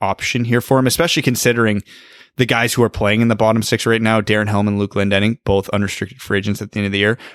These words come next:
Franz Nielsen, uh, that contract can't end soon enough, and a great buyout candidate at the end of this season. Um, so there's, there's going to be spots there for Brome, and this season is just his audition, and I,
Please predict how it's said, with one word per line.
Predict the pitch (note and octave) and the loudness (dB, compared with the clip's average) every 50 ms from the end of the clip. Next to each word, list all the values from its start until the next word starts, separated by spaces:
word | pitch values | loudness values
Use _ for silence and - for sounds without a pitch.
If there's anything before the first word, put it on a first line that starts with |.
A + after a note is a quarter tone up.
| - | -12
Franz | - - C3+ B2+ A#2+ A2+ F#2+ G2 | -4 -2 0 2 2 2 2 2
Nielsen, | G#2 G#2 G#2 G2+ - - A#2+ A#2+ A#2+ | 2 2 2 2 2 0 0 0 0
uh, | - - G2+ G2 G2 G#2 A#2 A#2 A2+ | 0 0 0 0 0 -2 -4 -4 -4
that | A#2 A2+ A2+ - | -2 -2 -2 -2
contract | - - A2 A2 - - G#2+ G2+ - | -2 -2 -2 -2 0 0 -2 -2 -2
can't | - - G#2 G#2 - | -4 -4 -4 -4 -2
end | G#2 G2 G2 F#2+ | -4 -4 -4 -4
soon | - - - C#3 D#3 | -4 0 2 2 2
enough, | B2+ G2+ G2 G2+ G#2+ - - | 2 2 2 0 0 0 -2
and | F#2+ F#2 | -4 -4
a | |
great | F2 - - G2+ G2+ G#2 A2+ A2 G2 | -6 -6 -2 0 2 2 2 0 0
buyout | F2+ G2+ A2 A2 G2 G2 - | 0 0 0 0 -2 -4 -4
candidate | - G2+ F#2+ F#2 F#2 E2+ G2 F#2 F#2+ | -4 -4 -2 -2 -4 -4 -6 -8 -6
at | - | -4
the | - F#2+ | -2 -2
end | F#2+ G2 | 0 0
of | G2 F#2 | -2 -2
this | G2 F#2 - | -4 -4 -2
season. | - G#2 G2+ G2 - - G#2 G#2+ A2 _ - - - - - - - - _ _ _ _ _ - | -2 -2 -2 -2 0 -2 -4 -4 -6 _ -20 -20 -20 -20 -20 -20 -20 -20 _ _ _ _ _ -4
Um, | - G#2+ G#2 G#2 G#2 G2+ G2+ G#2+ A2 - - | 0 2 2 2 2 2 0 -2 -8 -10 -8
so | - - D#3+ D#3 | -6 -4 -4 -4
there's, | E3 F3 F3+ F3+ G3 A#3+ A3+ G3 | -4 -2 2 2 2 2 0 0
there's | F3 D3 F#3 B3+ A#3+ F3 | 0 0 0 0 0 -2
going | C#3 B2 C#3+ D3 D#3+ D#3 D3 C3+ A#2+ | 0 2 2 4 4 2 2 0 0
to | - C3+ | 0 0
be | A#2+ B2 A#2+ | 2 2 0
spots | G#2+ - - - A#2 G#2+ G#2 - - - | 0 0 0 2 2 2 0 0 -2 0
there | A2+ G#2 G2 | 0 0 0
for | F#2+ - - G#2+ | 0 0 -2 -2
Brome, | G2 - G#2 G2 G2+ G#2+ B2 | 0 2 2 2 4 4 4
and | C3 C3+ C3+ C3+ B2 A#2 G#2+ G#2 G2 G2 - - _ - | 4 4 2 2 2 2 0 0 -2 -4 -8 -18 _ -10
this | A2 A2+ G#2 G#2+ A#2+ B2 - - | -8 -4 0 2 2 2 2 2
season | - A#2+ A#2 G#2+ G2+ G#2 | 2 2 2 2 2 2
is | G2+ F#2+ - | 0 0 0
just | - - G#2 - - | 0 -2 -2 0 -2
his | G#2+ F#2+ | -2 0
audition, | G#2 F#2+ F#2 F#2 G2+ G2 - - F#2 F2 F#2 F#2+ - - | 2 0 2 2 0 0 2 0 -2 -2 -4 -6 -6 -4
and | G2 F#2+ F#2 F#2 | -2 0 0 0
I, | F#2 F#2+ G2+ | 0 -2 -2